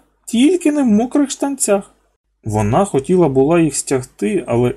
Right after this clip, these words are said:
Ейвері відступився і затулив ладонями пах, мов захищався. Каліша поглянула на Люка і стинула плечима. Люк так само стинув, а тоді сів навпочіпки перед Ейвері. «Ти в якій кімнаті?»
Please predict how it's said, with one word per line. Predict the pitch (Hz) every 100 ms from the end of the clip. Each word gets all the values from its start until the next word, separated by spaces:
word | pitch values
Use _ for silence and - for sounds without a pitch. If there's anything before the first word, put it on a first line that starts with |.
| 123
Ейвері | 156 202 170 135
відступився | 120 - 120 - 160 202 -
і | 117
затулив | 110 110 131 190
ладонями | 135 120 151 151 135
пах, | 127 135 165 -
мов | 127 135
захищався. | 139 139 147 - - 127 - - - _ _
Каліша | - 101 101 185 131
поглянула | 123 113 127 135 113 113
на | 110
Люка | 120 196 139
і | 107
стинула | - 120 123 123
плечима. | 117 120 113 110 107 - - _ _ _ _ -
Люк | 143 -
так | 175 -
само | 120 101 95
стинув, | - 107 127 180 170
а | -
тоді | 101 110 113
сів | - 135
навпочіпки | 120 107 - 139 170 131 - 135
перед | 113 110 113 -
Ейвері. | 110 95 101 110 - _ _ _ _ -
«Ти | 139 139
в | 143
якій | 156 -
кімнаті?» | 143 123 110 98 95